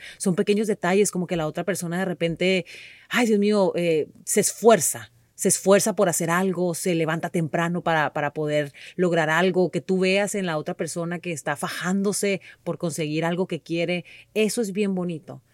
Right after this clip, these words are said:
de verdad, eso es bien bonito en pareja porque hasta tú misma te, te acoplas a ese sentimiento, ¿no? De la otra persona, ¿no? Te, te, te vas, te,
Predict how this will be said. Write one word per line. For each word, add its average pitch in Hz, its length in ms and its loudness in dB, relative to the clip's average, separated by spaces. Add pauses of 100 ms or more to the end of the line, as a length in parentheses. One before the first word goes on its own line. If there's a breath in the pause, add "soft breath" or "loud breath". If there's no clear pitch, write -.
(240)
de 170 140 -2
verdad, 160 340 0
eso 156 160 -4
es 180 80 -6
bien 190 160 -2
bonito 196 300 -4
en 190 60 -6
pareja 160 300 -4
porque 180 220 -6
hasta 156 340 -4 (140)
tú 214 140 0
misma 226 580 -4 (320 soft breath)
te, 160 380 2
te 190 80 2
acoplas 185 540 2
a 165 100 4
ese 165 160 -4
sentimiento, 156 760 0 (220)
¿no? 190 260 0
De 165 140 -2
la 147 160 6
otra 175 180 2
persona, 143 420 -2
¿no? 139 140 -12
Te, 151 160 2
te, 170 220 -2
te 151 160 0
vas, 151 260 -2
te, 156 220 -4